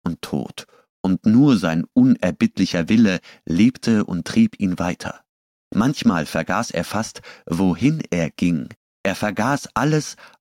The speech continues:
außer dem blinden, primitiven Trieb der Flucht. Er war ein namenloses Wesen, das vor einem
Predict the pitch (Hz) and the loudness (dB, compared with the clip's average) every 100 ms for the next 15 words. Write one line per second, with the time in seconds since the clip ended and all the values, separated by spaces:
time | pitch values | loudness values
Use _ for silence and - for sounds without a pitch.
0 | _ 113 139 135 110 85 107 101 139 135 | _ -4 -2 -2 0 0 2 2 2 2
1 | 131 117 - 117 120 131 - 104 - 85 | 4 4 2 2 4 2 2 0 0 -4
2 | - 110 113 - _ - 95 85 - 71 | 2 2 2 -2 _ -6 -4 -4 -6 -10
3 | - - - _ _ _ _ _ _ 92 | -10 -20 -20 _ _ _ _ _ _ -2
4 | 87 76 92 107 117 - _ _ - 82 | 0 0 -2 -4 -6 -12 _ _ -8 -4
5 | 87 87 101 120 117 101 92 95 95 - | 0 0 2 4 4 4 2 0 -2 -4
6 | - 90 85 90 82 - _ _ _ - | 0 2 2 0 -2 -4 _ _ _ -8
7 | 85 - 92 - 85 82 | -6 -4 -2 -2 -2 -4